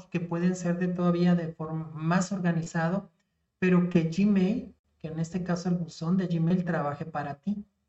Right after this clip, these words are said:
Entonces vamos a hacer un, un ejercicio rápido para, eh, que ya después tú lo repliques con, con búsquedas o con etiquetas que sean, que cubran tus necesidades. Lo primero de ellos son las etiquetas.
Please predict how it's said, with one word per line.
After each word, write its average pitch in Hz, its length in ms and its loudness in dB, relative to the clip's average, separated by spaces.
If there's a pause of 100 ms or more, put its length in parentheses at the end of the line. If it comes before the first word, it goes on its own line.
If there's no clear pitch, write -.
(400)
Entonces 165 320 -2
vamos 175 280 6
a 165 40 2
hacer 165 180 -2
un, 165 140 -2
un 165 180 0
ejercicio 165 560 -4
rápido 175 480 -2
para, 131 360 -6 (100)
eh, 127 380 -12
que 127 280 -10
ya 143 180 -6
después 160 280 -6
tú 180 100 0
lo 165 120 4
repliques 160 640 -2 (380)
con, 135 480 -6
con 139 260 -2
búsquedas 175 640 0
o - 60 -20
con 139 180 -6
etiquetas 139 720 -8 (320)
que 147 120 -6
sean, 160 540 -4
que - 140 -8
cubran 196 340 2
tus 175 140 -6
necesidades. 135 880 -8 (800)
Lo 180 140 4
primero 185 360 8
de 202 100 6
ellos 208 160 4
son 190 180 2
las 185 160 0
etiquetas. 180 720 -4